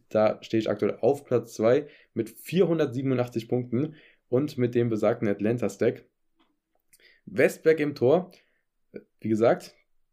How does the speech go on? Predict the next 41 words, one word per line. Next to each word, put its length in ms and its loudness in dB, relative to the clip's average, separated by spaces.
das 220 -2
war 180 4
jetzt 180 2
auch 120 0
echt 200 -2
wichtig 300 0
eigentlich, 200 -2
dass 180 -2
der 280 2
dann 160 0
jetzt 160 -4
im 100 -4
Tor 240 0
war, 160 2
weil 140 2
der 500 0
durch 160 0
die 80 -18
Verletzung 360 -2
von 160 0
Guzan 440 -2
hatte 160 -2
der 80 0
jetzt 100 0
auch 100 -2
einen 80 0
niedrigen 280 0
L 160 -2
fünfzehn. 400 -6
Lennon, 460 2
Le-, 180 -2
also 180 0
Westberg 320 0
dann 140 0
Clean 200 -4
Sheet, 200 0
die 80 0
haben 100 -2
vier 140 0
null 100 0
gewonnen. 340 -2